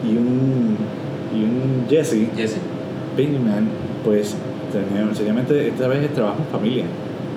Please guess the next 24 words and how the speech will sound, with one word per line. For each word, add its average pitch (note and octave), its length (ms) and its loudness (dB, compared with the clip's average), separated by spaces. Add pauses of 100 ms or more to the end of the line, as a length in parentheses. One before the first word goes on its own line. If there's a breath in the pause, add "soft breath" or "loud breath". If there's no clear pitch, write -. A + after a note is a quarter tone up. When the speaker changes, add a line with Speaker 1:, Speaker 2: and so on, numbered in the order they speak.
(640)
Speaker 1:
Y G2 60 -2
una G#2+ 140 0
familia B2+ 360 2
en D3 120 0
que A#2 160 4
él B2 160 4
inicialmente B2+ 400 2
está - 120 0
teniendo B2+ 240 2
unos B2 80 -2
problemas A#2+ 300 2
grasos - 280 0
con A#2+ 120 0
la G#2+ 60 2
esposa, C#3+ 440 2
de A#2 100 2
que G#2+ 100 0
ni G2 100 0
se G2+ 140 0
llevan B2 360 2
esto, C3 180 0
lo B2+ 100 2
otro, D3 260 4
y, B2+ 40 4